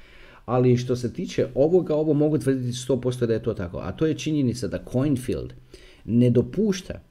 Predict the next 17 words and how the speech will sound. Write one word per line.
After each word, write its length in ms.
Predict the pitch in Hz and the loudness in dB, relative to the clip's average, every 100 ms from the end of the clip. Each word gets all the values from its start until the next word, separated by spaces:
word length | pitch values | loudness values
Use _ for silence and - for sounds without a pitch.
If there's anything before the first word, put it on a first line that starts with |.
| _ _ - _ - | _ _ -20 _ -14
sudjelovanje 1080 | - 139 123 113 110 165 165 151 123 110 - - | -4 0 2 2 4 4 4 2 2 0 -4 -6
u, 200 | 101 95 - | -4 -4 -6
u, 260 | 107 101 - - _ _ _ _ _ - | -6 -6 -6 -12 _ _ _ _ _ -10
u 100 | 110 | -8
svojim 480 | - 127 147 127 123 | -2 2 4 4 2
presales, 800 | 131 156 - 78 73 - - - _ _ - | 0 -2 -4 -6 -8 -12 -20 -20 _ _ -6
ne 180 | 110 110 | -2 0
dopušta 640 | 120 139 185 185 147 117 - - _ _ _ _ _ _ _ _ _ _ _ - | 0 2 0 0 -2 -2 -4 -18 _ _ _ _ _ _ _ _ _ _ _ -8
Amerikancima 1000 | 107 107 104 - 107 139 165 160 156 123 | -2 -2 -2 -4 -2 -2 -2 -2 -2 0
niti 420 | 117 170 185 123 | 2 2 2 -2
Kanađanima 760 | - 92 101 127 127 123 107 98 | -2 -4 0 0 0 0 0 -2
da 160 | 101 | -4
us-, 180 | 95 - | -6 -8
da 180 | 95 87 | -6 -6
sudjeluju 640 | - 127 123 131 110 95 - | -2 0 2 2 0 -2 -4
u 80 | |
pre-sales. 600 | - 95 87 - 58 - | -8 -8 -8 -10 -12 -14